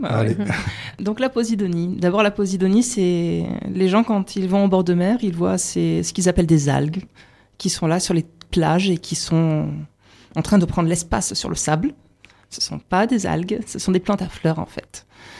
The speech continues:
Speaker 1: Euh, donc, la Posidonie, c'est une plante à fleurs qu'on pourrait, euh, faire penser à une plante de la famille des iris, par exemple, qui, euh, vit intégralement sous l'eau, euh, en Méditerranée. Elle est endémique de Po-, euh,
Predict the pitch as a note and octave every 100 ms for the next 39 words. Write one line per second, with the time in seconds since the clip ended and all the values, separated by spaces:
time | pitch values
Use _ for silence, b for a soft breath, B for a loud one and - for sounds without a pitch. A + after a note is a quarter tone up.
0 | B - F3 E3 D#3+ D#3+ D#3+ F3 E3+ G3
1 | G#3 B3 A3+ G3+ G#3+ C#4 A3+ G3 F#3 -
2 | B3+ B3 G#3 - G3 G#3 - F#3 E3 E3
3 | F#3 F3+ G3 F#3 D#3+ D#3+ D#3 D#3 D#3+ -
4 | b b b - F#3 - _ - A#3 G#3+
5 | A3+ A3 G3 F#3 F3 - G3+ G3 F3 F3+
6 | F#3 F#3 F3+ F3 D3+ - - D#3+ D3 D#3+
7 | - - b b b - - G3 F#3 F#3
8 | G#3 G#3 - A#3+ B3 A#3+ G#3 G3+ G3 G#3
9 | - - G#3 D#3+ - _ _ B B B
10 | B - F#3+ F3+ F3 G3+ G#3+ G3 G3 F3
11 | D#3 G3 - E3 E3 - A3+ A3+ G#3 G#3+
12 | G#3 F#3 F3+ F3+ F3 F3+